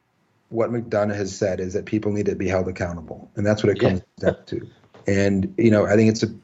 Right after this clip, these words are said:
Speaker 1: it's not, it, it shouldn't be complicated. When
Speaker 2: Yeah.
Speaker 1: you, when you go three years without the playoffs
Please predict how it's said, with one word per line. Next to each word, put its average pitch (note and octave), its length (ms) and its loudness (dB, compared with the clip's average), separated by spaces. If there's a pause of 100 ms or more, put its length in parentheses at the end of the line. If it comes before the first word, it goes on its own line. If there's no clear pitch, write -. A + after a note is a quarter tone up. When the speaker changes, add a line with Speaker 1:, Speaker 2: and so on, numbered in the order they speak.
Speaker 1:
it's G2 160 -6
not, A#2+ 260 2
it, A2+ 160 -6
it A2 120 -4
shouldn't C#3 240 0
be A#2+ 80 0
complicated. A2+ 720 -2 (960)
When A2+ 120 2
Speaker 2:
Yeah. A#2 120 6
Speaker 1:
you, A#2 40 -4
when A#2+ 140 2
you B2 60 -2
go C#3 140 8
three C#3 320 6
years D3+ 320 8 (120)
without A#2 280 0
the A#2 80 -4
playoffs G2 640 -2